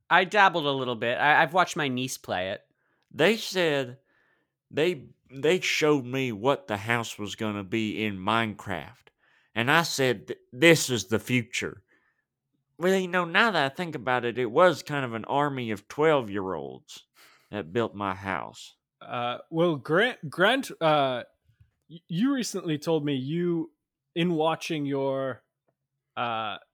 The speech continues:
Speaker 3: your, your niece play Minecraft, you
Speaker 1: Mm-hmm.
Speaker 3: asked
Speaker 1: Who I've talked
Speaker 3: for
Speaker 1: about many
Speaker 3: s-,
Speaker 1: times.
Speaker 3: Yeah, you, t-, you, you, you, you, you asked for skincare tips. Uh,
Speaker 1: Yes.
Speaker 3: in, in reference to Minecraft, which is famously very blocky, very grainy,
Speaker 1: Yes,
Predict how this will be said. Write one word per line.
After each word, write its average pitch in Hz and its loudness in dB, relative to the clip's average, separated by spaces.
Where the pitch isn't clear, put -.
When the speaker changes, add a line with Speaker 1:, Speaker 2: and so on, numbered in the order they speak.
Speaker 3:
your, 139 -4
your 127 -6
niece 160 -6
play 131 -4
Minecraft, 113 -8
you 143 -2
Speaker 1:
Mm-hmm. 147 0
Speaker 3:
asked 139 0
Speaker 1:
Who 147 4
I've 143 2
talked 143 6
Speaker 3:
for 127 0
Speaker 1:
about 143 6
many 135 0
Speaker 3:
s-, - -4
Speaker 1:
times. 110 -4
Speaker 3:
Yeah, 156 -2
you, 139 -2
t-, - -12
you, 147 -12
you, 135 -12
you, 135 -10
you, 139 -4
you 127 -8
asked 123 -6
for 120 -6
skincare 190 -6
tips. - -8
Uh, 131 2
Speaker 1:
Yes. - 4
Speaker 3:
in, 175 0
in 175 2
reference 156 0
to 147 -6
Minecraft, 160 -4
which 170 2
is 156 2
famously 180 4
very 151 2
blocky, 147 2
very 135 0
grainy, 135 -2
Speaker 1:
Yes, 120 -2